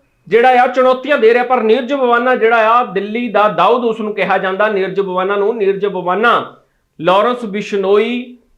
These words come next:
ਦੀ ਜਾਨ ਦੀ, ਮੌਤ ਦੀ ਕੋਸ਼ਿਸ਼ਾਂ, ਸਾਜ਼ਿਸ਼ਾਂ ਬਣਾ ਰਹੇ ਨੇ, ਜੇਲ੍ਹ ਦੇ ਅੰਦਰ ਹੀ ਪਲਾਨਿੰਗਾਂ ਬਣ ਰਹੀਆਂ ਨੇ। ਇਹ ਉਨ-, ਇਨਪੁਟ ਜਿਹੜੀ ਆ ਦਿੱਲੀ ਦੇ ਸਪੈਸ਼ਲ ਸੈੱਲ ਨੂੰ ਮਿਲੀ ਆ। ਨੀਰਜ ਬਵਾਨਾ, ਕੌਸ਼ਲ ਚੌਧਰੀ ਤੇ ਲੱਕੀ ਪਟਿਆਲ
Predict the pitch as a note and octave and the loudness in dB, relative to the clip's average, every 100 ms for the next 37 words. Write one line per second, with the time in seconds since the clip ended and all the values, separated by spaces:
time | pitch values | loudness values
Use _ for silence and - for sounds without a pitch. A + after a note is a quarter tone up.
0 | _ - C#3 G#3 A#3 G#3 - C#3 E3+ F3+ | _ -14 -8 -4 -4 -8 -14 -2 0 2
1 | F#3+ G3 F#3+ A3 B3 - _ - D#3+ E3+ | 0 -2 -6 -8 -12 -20 _ -12 0 2
2 | F#3+ F3+ G#3 A#3 - - F#3+ F3+ G3 G#3+ | 2 -2 -8 -10 -8 -2 -2 -2 -4 -2
3 | G3+ G3+ E3 F3+ - G#3+ F#3+ F#3 F3+ F#3+ | -2 0 -2 -2 -2 -2 0 0 2 2
4 | G3 A3 G#3+ F3 G3+ G#3+ F3+ F#3+ A3 B3 | 2 0 0 0 2 2 2 2 2 2
5 | G3+ E3+ F3 F#3 F#3+ E3 E3 F3 F#3+ G3 | 0 0 2 0 0 0 0 0 0 0
6 | G3 G#3 - G3+ F#3+ F#3 G3 A3 B3 A#3+ | 0 -2 0 -2 0 -2 -2 0 0 0
7 | B3+ G#3+ G3 G3+ G3 G3 A3+ - - _ | -2 2 2 4 4 2 0 -8 -20 _
8 | C#3 F3 F#3+ G#3+ G#3 F#3 - B3 G#3+ G3 | -8 -4 0 2 2 0 0 -2 -2 -2
9 | G3+ G3+ G3 G#3 G#3+ A3 G#3+ - _ D#3 | 0 -2 0 0 0 0 -8 -20 _ 0
10 | F#3 G#3 A3 G#3 G#3+ A3+ B3 B3 F#3+ F#3+ | 2 4 2 2 0 2 0 0 0 2
11 | A3 G#3+ G#3+ A3 C4+ C#4 - _ _ - | 0 0 0 0 -2 -6 -14 _ _ -2
12 | B3+ C#4 C4 B3+ B3 F3 D#3+ C3 - | 0 2 0 -2 -2 -2 0 -2 -4